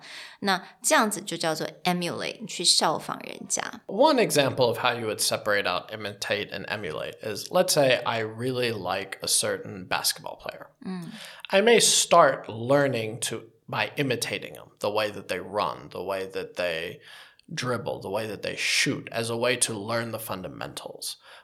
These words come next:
Speaker 2: But what my eventual goal is to emulate them. Maybe I don't have the same physical ability as them, but I really like their work ethic, or I really like their mindset in approaching the game.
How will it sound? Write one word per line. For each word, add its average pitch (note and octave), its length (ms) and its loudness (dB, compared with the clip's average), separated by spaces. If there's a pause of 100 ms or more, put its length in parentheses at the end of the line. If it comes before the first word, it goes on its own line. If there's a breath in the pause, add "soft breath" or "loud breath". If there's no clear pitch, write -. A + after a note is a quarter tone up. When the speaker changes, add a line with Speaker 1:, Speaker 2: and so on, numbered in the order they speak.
(140 loud breath)
Speaker 2:
But - 440 6 (140)
what C3+ 320 4
my A#2 180 2
eventual E3 440 2
goal G#2 220 6
is G2+ 120 0
to - 180 -6 (160)
emulate A2+ 500 -6
them. - 200 -10 (160)
Maybe F3+ 540 6
I C3+ 160 6
don't D3+ 200 2
have B2 200 0
the A2+ 80 -6
same A2+ 340 -2
physical B2+ 680 -2
ability G#2 520 -6
as E3+ 160 -2
them, A#3 300 2 (540 loud breath)
but B2+ 360 6
I - 100 0
really G3 320 10
like B2+ 380 4
their G2+ 160 -4
work A2 300 -2
ethic, - 380 -8
or G2+ 100 2
I G2+ 60 2
really D3+ 420 6
like A#2 440 0
their G#2 500 0
mindset C3 1040 0
in G#2+ 100 -8
approaching G#2+ 500 -4
the A2 60 -14
game. A#2+ 400 -2